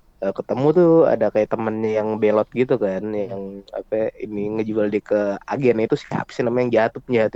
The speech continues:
Speaker 1: itu? Gue lupa namanya.
Speaker 2: Yang kembar semua ya?
Speaker 1: Iya, mukanya sama semua. Terus bilang, "Iya, apa namanya, nih, gue," dia tuh penjahat itu dia makan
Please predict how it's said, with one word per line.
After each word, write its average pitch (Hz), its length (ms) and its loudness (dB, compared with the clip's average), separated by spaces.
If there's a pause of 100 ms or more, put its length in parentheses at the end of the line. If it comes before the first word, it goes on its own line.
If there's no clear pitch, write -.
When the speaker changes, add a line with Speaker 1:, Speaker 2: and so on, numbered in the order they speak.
Speaker 1:
itu? - 100 -4 (540)
Gue 104 160 -8
lupa 131 160 0
namanya. 113 380 -2 (100)
Speaker 2:
Yang 110 160 -14
kembar 117 320 -6
semua 117 220 -10 (100)
ya? 92 80 -12 (920)
Speaker 1:
Iya, 165 200 8 (100)
mukanya 127 280 2
sama 117 220 2
semua. 120 220 -2 (100)
Terus - 160 -16 (560)
bilang, 117 200 0 (120)
"Iya, 123 160 6 (320)
apa - 160 -10
namanya, 120 280 0
nih, 135 80 2 (100)
gue," 123 120 4 (180)
dia 143 140 6 (180)
tuh 131 120 -10
penjahat 113 280 0
itu - 160 -2
dia 127 160 4
makan 110 160 -4